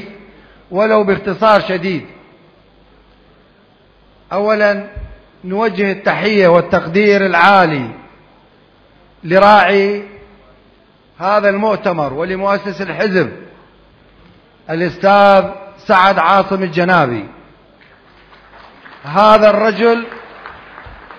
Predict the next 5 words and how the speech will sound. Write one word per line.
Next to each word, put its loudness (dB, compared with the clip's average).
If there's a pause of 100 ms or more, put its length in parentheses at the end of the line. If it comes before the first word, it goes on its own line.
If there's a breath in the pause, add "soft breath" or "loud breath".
(180)
الذي -2 (1600)
يحمل 0 (500)
في -2
حدقات 2
عيونه 0